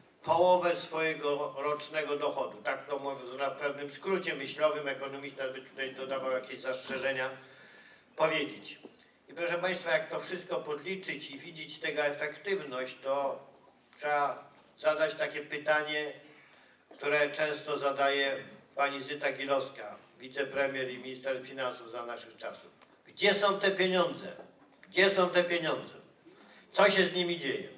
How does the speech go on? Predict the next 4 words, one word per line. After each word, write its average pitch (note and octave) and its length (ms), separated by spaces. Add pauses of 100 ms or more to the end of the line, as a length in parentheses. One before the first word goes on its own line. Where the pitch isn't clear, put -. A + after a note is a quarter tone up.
(460)
Otóż E3+ 320
w - 200
znacznej F#3 640
części F3+ 640